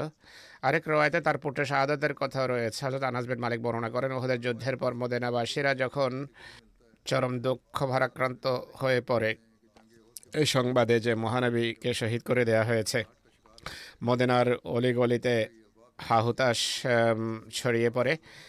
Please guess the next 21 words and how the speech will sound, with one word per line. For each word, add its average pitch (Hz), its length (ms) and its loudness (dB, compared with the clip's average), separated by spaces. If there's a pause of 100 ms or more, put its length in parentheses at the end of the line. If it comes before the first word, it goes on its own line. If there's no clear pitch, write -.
(180)
এক 123 160 -2
আনসার 123 480 0
নারী 120 600 2
দুশ্চিন্তার 120 680 0
ঘোরে 113 400 -2
ঘর 117 200 -4
থেকে 120 280 -4
বের 117 200 0
হন। 113 260 -4 (960)
তিনি 120 200 -2
তার 117 180 2
সামনে 120 340 -2
ভাই, 113 480 0 (320)
পুত্র 127 300 4
এবং 123 280 4
স্বামীর 120 480 2 (120)
মরদেহ 120 680 0 (1300)
দেখেন। 120 380 0 (400)
বর্ণকা-, 139 460 0
বর্ণনাকারী 139 480 2
বলছেন 143 580 -2